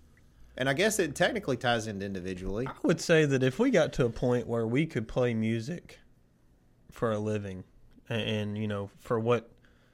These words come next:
Speaker 2: we, we both make now, that would be a form of success for me. But really just, just maintaining the freedom to be able to do it, I think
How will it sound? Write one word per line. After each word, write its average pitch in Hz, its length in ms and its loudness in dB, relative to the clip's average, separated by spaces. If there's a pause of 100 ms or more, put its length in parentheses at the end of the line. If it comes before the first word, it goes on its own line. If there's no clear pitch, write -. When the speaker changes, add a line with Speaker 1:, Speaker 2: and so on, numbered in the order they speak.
(320)
Speaker 2:
we, 113 240 -2
we 117 300 -4
both 113 320 0
make 113 280 -2
now, 110 440 -4 (320)
that 165 260 0
would 139 140 -2
be 117 340 -2 (220)
a 110 120 -6
form 120 280 -2
of 107 80 -4
success 107 340 -8
for - 140 -10
me. 107 240 -6
But 135 180 0
really 214 260 2
just, 135 220 -4 (160)
just - 320 -6 (840)
maintaining 147 760 4
the 110 80 2
freedom 127 440 2
to 107 80 -2
be 110 120 2
able 110 160 2
to 104 160 -4
do 107 220 -2
it, 104 100 -4
I 104 80 -4
think 104 280 -8